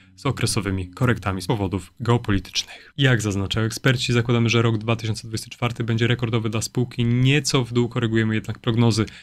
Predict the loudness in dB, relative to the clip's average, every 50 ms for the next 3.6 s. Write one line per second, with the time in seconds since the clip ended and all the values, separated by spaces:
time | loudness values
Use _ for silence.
0 | -20 _ _ 2 4 4 4 4 2 0 0 0 2 2 0 0 -4 -8 _ -8
1 | -4 -4 -4 -2 0 2 2 4 4 2 -2 -4 -6 -4 -2 0 0 0 0 -2
2 | -2 -4 -6 -6 -8 -8 -6 -6 -8 -4 0 2 2 2 0 -2 -6 -12 -12 -6
3 | -4 2 6 6 6 6 4 0 0 0 0 -2